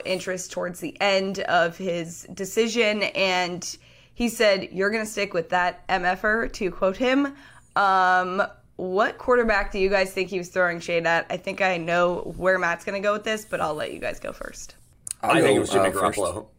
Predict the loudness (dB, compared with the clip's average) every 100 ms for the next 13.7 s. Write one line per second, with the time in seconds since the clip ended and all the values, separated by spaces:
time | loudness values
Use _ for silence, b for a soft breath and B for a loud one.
0 | _ _ _ 2 4 4 4 4 4 4
1 | 4 4 2 0 -2 -4 -4 -6 -8 -6
2 | -4 -2 0 0 0 0 -4 -2 -2 -2
3 | -8 -2 2 2 0 -2 -2 0 0 2
4 | 2 4 4 4 2 2 2 0 -4 -2
5 | -2 0 0 2 0 -2 B B B 0
6 | 0 0 0 2 2 0 2 0 2 -2
7 | -2 0 2 2 2 0 0 -2 2 4
8 | 4 2 2 2 B B B B _ 0
9 | 0 2 2 0 0 0 2 4 4 4
10 | 4 4 4 4 2 2 2 2 0 0
11 | 0 -2 0 2 4 2 4 4 2 2
12 | 0 0 -4 0 0 0 0 2 2 2
13 | 2 2 2 4 2 -2